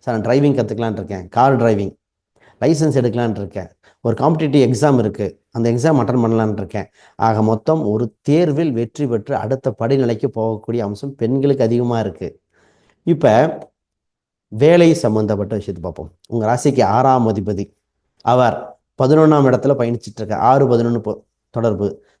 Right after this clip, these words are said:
தொழிலில் வளர்ச்சி, ஒரு விருத்தி உண்டு. ஒரு படிநிலையிலிருந்து அடுத்த படிநிலைக்கு வாக-, அமைப்பு உண்டு. அதுவும் ஜூன்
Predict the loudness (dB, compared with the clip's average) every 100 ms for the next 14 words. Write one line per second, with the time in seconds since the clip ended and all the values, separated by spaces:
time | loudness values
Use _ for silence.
0 | -4 2 2 4 2 0 -4 -6 -10 -12
1 | -6 -2 -2 -2 -4 -4 -6 -4 -4 -6
2 | -6 -16 _ _ _ _ 2 4 6 4
3 | 4 2 4 4 4 2 -2 -2 -2 0
4 | -2 -4 -4 -4 -4 -8 -10 -12 -8 -4
5 | 0 0 0 -2 -2 -4 _ _ -2 0
6 | 2 2 2